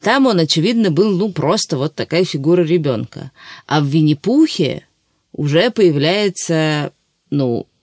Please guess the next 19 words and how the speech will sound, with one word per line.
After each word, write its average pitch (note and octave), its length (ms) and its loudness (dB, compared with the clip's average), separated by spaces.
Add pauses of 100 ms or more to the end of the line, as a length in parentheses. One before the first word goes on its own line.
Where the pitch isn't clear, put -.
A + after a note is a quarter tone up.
(180)
настоящий E3 640 2
Кристофер C#3 560 -4
Робин, G3+ 360 0
то C3+ 80 -4
есть C3 220 -4
вот - 320 -8 (600)
мальчик, F3 480 0
образ C#3+ 340 -2
которого F#3 460 0
действительно E3+ 880 0 (240)
списан E3+ 580 0
с - 240 -4
Билли E3+ 300 2
Муна, C#3 360 2
да, B2+ 280 -2
с - 240 -8
сына E3 240 2
Александра D3+ 440 -2
Милна. A2 440 -4